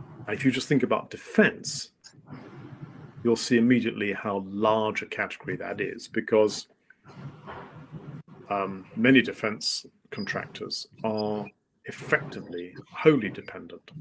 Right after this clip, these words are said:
or at least, let us agree, overwhelmingly dependent upon the contracts they have with the federal government to supply aircraft or bits or, uh, uniforms or shoes or whatever,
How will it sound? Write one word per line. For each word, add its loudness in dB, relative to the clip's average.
or 0
at -6
least, -2
let 0
us -6
agree, -2
overwhelmingly 6
dependent -10
upon -4
the -12
contracts -4
they 0
have -8
with -10
the -6
federal -4
government -14
to -8
supply -6
aircraft -4
or -8
bits -4
or, -6
uh, -6
uniforms 6
or -6
shoes 4
or 2
whatever, 0